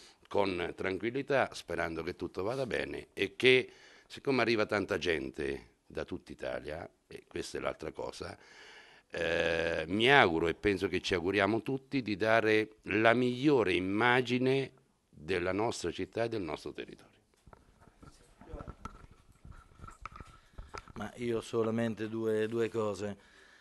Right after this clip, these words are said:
Speaker 2: La prima è un ricordo, nel senso che, mm, vari anni fa <clears throat> nelle case non c'erano tutti i giornali che ci stanno adesso e la cosa che io ricordo a casa di mio nonno è l'Azione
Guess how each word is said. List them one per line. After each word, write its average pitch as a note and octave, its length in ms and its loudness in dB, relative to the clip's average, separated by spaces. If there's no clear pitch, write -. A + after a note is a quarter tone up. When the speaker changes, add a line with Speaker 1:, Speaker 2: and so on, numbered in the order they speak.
Speaker 2:
La A2+ 160 -4
prima E3+ 240 2
è C#3 40 4
un B2+ 100 2
ricordo, G#2 840 0
nel A#2 220 -6
senso B2 380 -4
che, B2+ 360 0
mm, F2 260 -18
vari A#2 460 -2
anni A2+ 300 -2
fa G#2+ 280 -8
<clears throat> - 1080 -8
nelle C3 280 -2
case C3 300 0
non A2+ 140 -2
c'erano G#2+ 360 -2
tutti G2 220 -10
i - 20 -10
giornali F#2+ 360 -6
che F#2+ 80 -8
ci F2+ 120 -8
stanno F#2+ 340 -10
adesso F2 520 -10
e G#2 140 -6
la G#2+ 140 -2
cosa A#2+ 320 0
che A2+ 80 -6
io A2+ 120 2
ricordo A#2 460 0
a F#2+ 60 -2
casa A2 300 -2
di A2 100 -2
mio C3 100 -2
nonno A#2 240 0
è G2+ 40 0
l'Azione F#2+ 600 -6